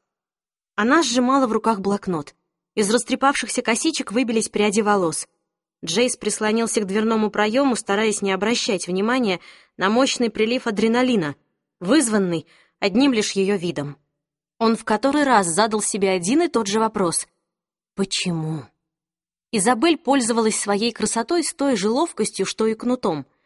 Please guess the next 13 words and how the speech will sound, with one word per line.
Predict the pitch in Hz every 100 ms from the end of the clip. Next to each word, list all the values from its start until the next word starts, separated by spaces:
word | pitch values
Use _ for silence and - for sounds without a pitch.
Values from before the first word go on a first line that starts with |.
| _ _
Клэри | - 214 254 330 240
даже | 185 196 240
не | 247
подозревала | 247 254 254 277 294 302 220
о |
своей | 190 190 185 175
привлекательности. | 185 196 226 208 175 156 156 - - _ _ _ _
Возможно, | 175 165 190 180 190
в | 165
этом | 175 185 175
и | -
был | 165 208
ответ. | 285 202 143 139 -